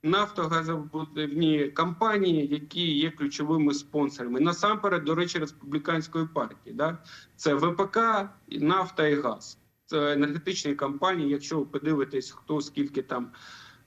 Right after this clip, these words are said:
е, грошей, е, надає на кампанію Трампа, зокрема. Тому, в принципі, е,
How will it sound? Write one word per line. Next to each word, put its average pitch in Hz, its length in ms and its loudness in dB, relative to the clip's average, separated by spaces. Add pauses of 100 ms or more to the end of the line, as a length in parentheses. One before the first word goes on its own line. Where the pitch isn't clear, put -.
е, 131 40 2 (340)
грошей, 131 960 2
е, - 60 -8 (440)
надає 139 580 0
на 135 180 0
кампанію 135 600 0
Трампа, 131 400 -2
зокрема. 123 560 -2 (680)
Тому, 170 400 4
в 156 80 -6
принципі, 180 800 2
е, 143 440 2